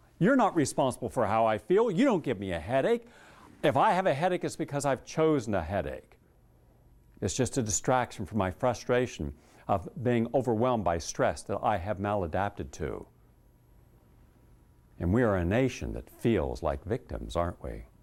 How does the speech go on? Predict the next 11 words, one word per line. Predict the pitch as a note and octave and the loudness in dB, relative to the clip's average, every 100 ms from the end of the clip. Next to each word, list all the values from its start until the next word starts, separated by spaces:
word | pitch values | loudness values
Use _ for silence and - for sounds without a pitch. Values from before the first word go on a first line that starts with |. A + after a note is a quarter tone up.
| _ | _
We | A2+ G#2 | 0 2
actually | A2 - G#2 | 2 -2 -4
ritualize | E2+ D3 E3+ F2+ A#1 G#1+ A1+ | 0 0 0 -6 -6 -10 -10
being | - C2+ B1+ | -6 -6 -6
victims. | B1 - C#2+ D#2+ - - - - - _ - | -10 -12 -16 -16 -20 -20 -20 -20 -20 _ -2
We | G2+ | 0
enshrine | F2+ - - D#3 D#3 A#2 E2+ | 0 -2 0 2 4 2 -2
victimhood | D2 E2+ - C2+ D#2 C2 | -4 -6 -6 -6 -6 -6
in | A#1+ | -8
our | A1+ | -8
society. | - - - - - - - | -10 -10 -10 -12 -16 -20 -20